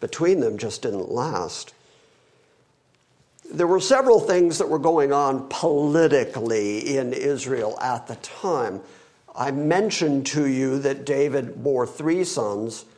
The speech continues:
while in Hebron. Hebron was originally the capital of Israel, certainly of Judah, the southern kingdom. And then David moved the capital and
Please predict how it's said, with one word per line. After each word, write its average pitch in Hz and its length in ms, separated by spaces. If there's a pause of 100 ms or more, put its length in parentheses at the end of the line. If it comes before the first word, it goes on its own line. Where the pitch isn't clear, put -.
(180)
while 123 320
in 123 180
Hebron. 113 680
Hebron 165 640
was 127 160
originally 120 720 (340)
the 147 100
capital 127 720 (140)
of 101 520
Israel, 110 460
certainly 123 540
of 107 240
Judah, 117 380
the 104 100
southern 117 400
kingdom. 135 560 (760)
And 151 160
then 147 300
David 175 440
moved 151 840 (800)
the 127 180
capital 110 840
and 101 400